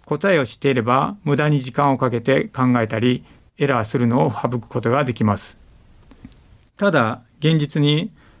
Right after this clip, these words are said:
その時々に起こりうる複雑な状況とか様々な変化に対しては、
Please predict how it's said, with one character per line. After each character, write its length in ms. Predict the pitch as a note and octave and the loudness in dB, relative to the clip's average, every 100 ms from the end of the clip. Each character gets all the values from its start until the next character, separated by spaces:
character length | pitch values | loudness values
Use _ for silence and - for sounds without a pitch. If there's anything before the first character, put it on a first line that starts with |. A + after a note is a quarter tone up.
| - | -8
そ 160 | - | 0
の 80 | F3 | 2
時 220 | E3+ E3 | 2 2
々 140 | G3+ D3+ | 4 4
に 80 | B2+ | 2
起 100 | B2 | 0
こ 120 | A#2 C3+ | 0 2
り 100 | B2+ | 2
う 140 | A#2 | 2
る 180 | A2+ - | 0 -4
複 220 | - - | -8 -4
雑 220 | D3+ D3+ C#3+ | 0 0 0
な 120 | A#2+ | 0
状 180 | A#2+ B2+ | 2 0
況 260 | G#2 A#2+ | 0 0
と 120 | A2 | 0
か 360 | G#2+ C3+ C3+ D3 | -2 0 0 -4
様 320 | D3 - D3+ D3+ | -10 -2 0 2
々 200 | C#3+ A#2+ | 2 2
な 80 | |
変 240 | G2+ B2+ A#2 | 2 2 2
化 120 | A2 | 2
に 80 | G#2 | -2
対 220 | A2+ G#2+ | 0 -2
し 60 | - | -2
て 100 | B2+ | -2
は、 300 | C#3 D3 | 0 0